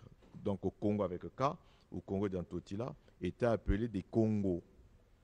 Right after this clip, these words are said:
Et donc, et quand les Blancs sont arrivés, effectivement, après la conférence de Berlin de mille huit cent quatre-vingt-cinq,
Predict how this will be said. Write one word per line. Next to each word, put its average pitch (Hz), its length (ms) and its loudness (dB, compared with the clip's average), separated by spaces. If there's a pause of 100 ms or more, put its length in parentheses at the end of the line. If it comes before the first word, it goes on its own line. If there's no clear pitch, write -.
(400)
Et 104 80 -2
donc, 143 260 6 (640)
et 101 140 -4
quand 143 300 4
les 127 140 8
Blancs 135 240 4
sont 131 220 -2
arrivés, 107 340 4
effectivement, 127 680 0 (220)
après 98 320 2
la 113 120 6
conférence 107 600 -2
de 101 100 0
Berlin 98 380 2
de 95 120 0
mille 117 320 0
huit 117 120 0
cent 113 180 -4
quatre-vingt-cinq, 92 720 -2